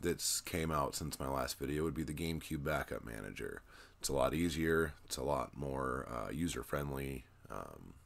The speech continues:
just, it's just better overall. So the hard drive I'm gonna be using today, little twenty gig hard drive. Um, generally, I do two terabyte drives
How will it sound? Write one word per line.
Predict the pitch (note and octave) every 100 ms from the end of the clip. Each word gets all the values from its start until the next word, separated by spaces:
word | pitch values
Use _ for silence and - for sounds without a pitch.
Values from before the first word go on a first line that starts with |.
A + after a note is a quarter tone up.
| -
just, | D2 - - -
it's | G2+ -
just | D2+ -
better | A#1+ B1
overall. | A#1+ G#1+ A1 G#1 G#1+ - - - - - - - -
So | - D#2 C2+ B1+ - -
the | D2+ D#2+ C#2
hard | G#2+ B2
drive | G#2+ G#2+ F#2+
I'm | F#2
gonna | F2+
be |
using | E2 D#2 D2
today, | C#2 D2 C#2+ - - -
little | F2+ F2+
twenty | - E2+ E2
gig | D#2 C#2+
hard | D2+ C#2+
drive. | C#2 C#2 C#2 - - - - -
Um, | - G#1+ G1+ G1+
generally, | - F#2 F#2+ F2+ E2
I | D#2
do | D2+
two | D2 - D#2
terabyte | - D#2+ D2+ D2+
drives | D2 D#2+ D#2 D2+ -